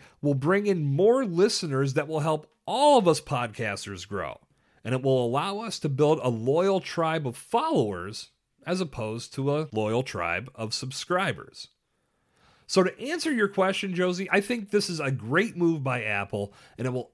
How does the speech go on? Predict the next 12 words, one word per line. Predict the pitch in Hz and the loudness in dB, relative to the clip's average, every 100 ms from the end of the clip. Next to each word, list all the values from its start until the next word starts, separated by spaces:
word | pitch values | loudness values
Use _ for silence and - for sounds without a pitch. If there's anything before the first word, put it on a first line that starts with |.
| - | -6
absolutely | 185 196 - 160 156 139 | -2 -2 0 0 0 0
have | 135 127 | 0 0
an | 120 | -2
impact | 113 117 117 104 - | -6 -6 -2 -2 -2
on | 101 | -6
the | 95 90 | -6 -8
industry. | 95 85 - 69 50 _ _ _ _ _ _ | -10 -10 -12 -14 -18 _ _ _ _ _ _
How | - 151 147 | -4 0 0
big | 110 170 180 | 2 2 4
that | 180 170 - | 2 2 -2
impact | 165 151 147 139 131 | -6 -4 -4 -4 0
is | 135 233 294 - | 0 0 -4 -16